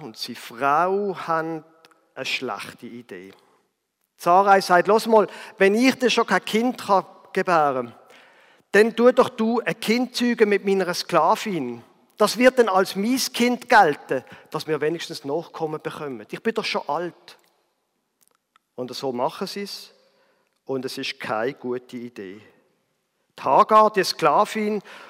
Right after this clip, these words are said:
fängt an, einen richtigen Zickenkrieg mit ihrer Herrin.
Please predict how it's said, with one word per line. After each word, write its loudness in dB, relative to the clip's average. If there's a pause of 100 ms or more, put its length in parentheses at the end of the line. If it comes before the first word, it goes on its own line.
(240)
fängt 0
an, 2
einen 2
richtigen -4
Zickenkrieg -2 (340)
mit -8
ihrer -6
Herrin. -8